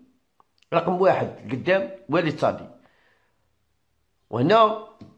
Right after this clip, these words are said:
لكن الناس ما يبغوش يهضروها، بصح حنا نهضروها. سيد الحاج محمد راورا وراه حاط زو-، حط، حط ثلاثة. بالك قرباج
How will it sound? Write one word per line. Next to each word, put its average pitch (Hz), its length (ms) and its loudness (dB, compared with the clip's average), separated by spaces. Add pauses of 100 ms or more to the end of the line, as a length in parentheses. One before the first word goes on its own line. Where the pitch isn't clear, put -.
(520)
لكن 110 280 -6
الناس 139 280 0
ما 127 80 0
يبغوش 147 320 0
يهضروها، 107 380 0
بصح - 180 -8
حنا 135 140 -2
نهضروها. 98 420 -6 (640)
سيد 175 240 -4
الحاج 143 260 2
محمد 127 380 -2
راورا 151 260 0
وراه 226 220 0
حاط 131 340 0
زو-، 127 180 -4
حط، - 320 -4
حط - 300 -2
ثلاثة. 185 520 2 (1600)
بالك 208 580 2 (1200)
قرباج 180 640 4